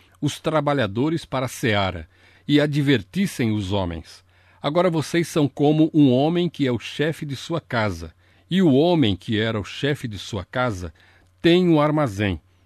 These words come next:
e desse armazém ele distribuiu às pessoas em suas necessidades." Essas pessoas precisavam de um certo tipo de comida,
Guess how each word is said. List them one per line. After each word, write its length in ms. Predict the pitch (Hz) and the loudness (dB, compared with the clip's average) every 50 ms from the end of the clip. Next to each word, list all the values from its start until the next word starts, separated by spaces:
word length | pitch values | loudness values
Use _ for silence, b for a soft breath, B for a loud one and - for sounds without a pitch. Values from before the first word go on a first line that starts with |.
| _ _ - | _ _ -4
e 80 | 170 | -4
desse 380 | 139 120 151 180 165 - - 147 | 0 2 2 2 2 0 -2 -2
armazém 580 | 131 123 110 98 90 82 87 110 113 135 127 - _ _ _ _ _ - | -2 -2 -2 -4 -4 -6 -4 -4 -2 -2 -4 -6 _ _ _ _ _ 2
ele 180 | 147 147 156 | 2 2 2
distribuiu 880 | 151 139 147 147 - - - 170 165 143 131 117 113 139 165 180 - - - | 2 -2 -2 -4 -4 -2 -2 -2 0 0 0 0 0 0 0 -2 -4 -6 -6
às 260 | 131 117 113 - - | -4 -2 -2 -4 -6
pessoas 640 | - 120 92 - - - 165 156 127 101 107 - - - | -8 -8 -8 -8 -6 -4 -2 -2 -2 -4 -6 -8 -12 -8
em 140 | - 135 110 | -4 -4 -4
suas 280 | - - 143 143 127 113 | -4 -4 -4 -4 -2 -2
necessidades." 920 | 131 120 - 151 139 - - 160 120 107 98 92 87 90 - - - - _ _ _ _ b b b b b | -4 -6 -6 -8 -10 -8 -8 -8 -4 -4 -4 -4 -6 -10 -14 -20 -20 -20 _ _ _ _ b b b b b
Essas 300 | - 139 - - 151 - | -4 -4 -2 -2 -4 -2
pessoas 480 | - 170 131 - - 170 175 165 - | 0 0 0 0 0 -2 -2 -2 -2
precisavam 840 | - - 175 147 - - 151 117 98 123 131 147 143 135 147 143 131 | -4 -6 -6 -6 -4 -4 -4 -2 -2 -2 -2 -2 0 0 0 0 0
de 100 | 123 123 | 0 0
um 60 | 120 | -4
certo 460 | - - - 147 135 127 - - 127 | -4 -4 -2 0 0 0 -2 -4 -8
tipo 400 | - - - - 208 - - 156 | -8 -6 -2 -2 -2 -2 -2 -4
de 100 | 131 139 | -4 -4
comida, 540 | - 139 110 113 117 117 107 95 87 80 | -4 -2 0 0 2 0 0 -2 -8 -12